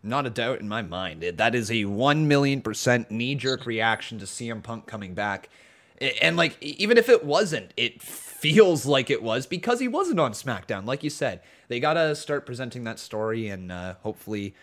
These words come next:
we'll be able to get even more invested in it. Um, there wasn't really any major questions asked on the mailbag. Uh, the only one that really was there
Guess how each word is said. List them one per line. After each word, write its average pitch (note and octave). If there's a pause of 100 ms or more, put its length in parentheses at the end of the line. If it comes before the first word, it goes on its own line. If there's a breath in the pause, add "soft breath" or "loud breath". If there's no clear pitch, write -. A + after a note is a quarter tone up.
(180 soft breath)
we'll F#2+
be G#2
able G2+
to F#2
get A#2+
even B2+
more B2
invested G2
in F2+
it. F2+ (440 soft breath)
Um, C#3+
there F3+
wasn't G#3+
really G3+
any F3
major D#3
questions C#3
asked A2+
on B2
the G#2+
mailbag. G#2 (260 soft breath)
Uh, G#2
the A2+
only D3+
one C#3
that A#2
really A#2+
was A2
there A2